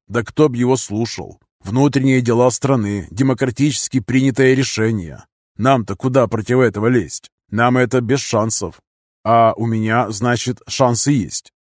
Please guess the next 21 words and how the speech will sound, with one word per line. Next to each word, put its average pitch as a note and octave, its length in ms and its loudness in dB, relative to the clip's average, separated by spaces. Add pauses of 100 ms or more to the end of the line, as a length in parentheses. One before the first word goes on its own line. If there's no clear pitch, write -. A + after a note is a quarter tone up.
(140)
«У G2+ 100 -6
тебя A#2+ 500 0 (100)
есть», — G#2+ 540 -4 (140)
сказал A#2+ 360 -2
Тунец. G2 400 -8 (240)
«Ты C3 180 2
сейчас A#2 460 -4
оседлал B2+ 520 0
волну. C3 520 0 (120)
Если B2 360 0
сильно C3+ 380 2
не B2 180 0
налажаешь, A#2+ 800 0
то D3 100 2
есть C#3+ 360 2
у G#2+ 60 -10
тебя B2+ 260 2
возможность A2+ 720 -2
эту B2+ 200 -2
ситуацию B2 640 0
переломить. C3+ 640 0